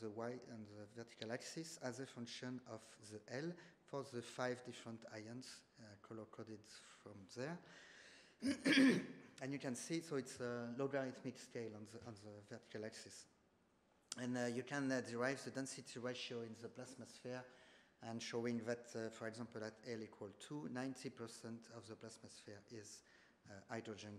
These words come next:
particles and nine percent helium. And there is an increase of oxygen, uh, ions, an increase of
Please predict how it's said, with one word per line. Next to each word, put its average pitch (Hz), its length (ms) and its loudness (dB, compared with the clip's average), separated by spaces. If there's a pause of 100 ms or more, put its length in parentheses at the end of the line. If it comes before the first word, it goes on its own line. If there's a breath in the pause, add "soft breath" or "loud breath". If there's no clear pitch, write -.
particles 110 560 -6
and 104 140 -4
nine 120 240 2
percent 98 420 -8 (240)
helium. 95 320 -8 (1120 loud breath)
And 123 100 0
there 131 160 8
is 139 120 6
an 131 100 6
increase 156 560 2
of 131 160 2 (420)
oxygen, 123 720 2 (140)
uh, 113 1200 -2
ions, 185 580 0
an 123 140 0
increase 120 320 -2
of 110 120 -4